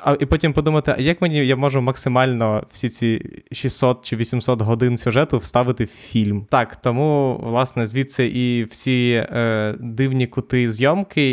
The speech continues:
і що найголовніше, і що найбільше кидається в очі, і що мене дуже сміш-, е, смішить, коли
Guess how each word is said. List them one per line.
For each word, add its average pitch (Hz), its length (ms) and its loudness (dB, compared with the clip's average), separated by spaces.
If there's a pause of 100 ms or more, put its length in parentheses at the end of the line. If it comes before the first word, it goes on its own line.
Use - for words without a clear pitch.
і 123 80 -2
що 143 140 -2
найголовніше, 135 640 2
і 117 40 0
що 131 140 -2
найбільше 127 380 0
кидається 123 400 0
в 110 80 -2
очі, 139 240 2
і 117 140 -2
що 120 260 2 (400)
мене 123 180 2
дуже 127 220 2
сміш-, 127 460 -2
е, 123 280 2
смішить, 131 380 -2
коли 120 480 0